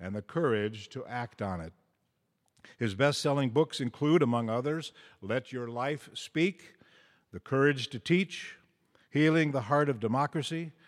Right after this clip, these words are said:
and On the Brink of Everything. A graduate of Minnesota's Carleton College, which is the co-sponsor of today's program,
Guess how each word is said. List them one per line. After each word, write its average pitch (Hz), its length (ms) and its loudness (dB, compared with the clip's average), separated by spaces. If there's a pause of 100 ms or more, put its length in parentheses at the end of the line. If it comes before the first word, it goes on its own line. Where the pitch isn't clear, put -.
(380)
and 98 200 -10
On 120 180 -2
the 113 80 -2
Brink 160 380 -2
of 160 120 -8
Everything. 104 600 -2 (720)
A 95 60 -10
graduate 151 500 4
of 139 140 2
Minnesota's 156 720 2
Carleton 165 500 2
College, 143 480 0
which 139 300 -2
is 139 180 -2
the 127 80 -6
co-sponsor 156 800 -4 (200)
of 123 180 -6
today's 123 460 0
program, 117 580 -2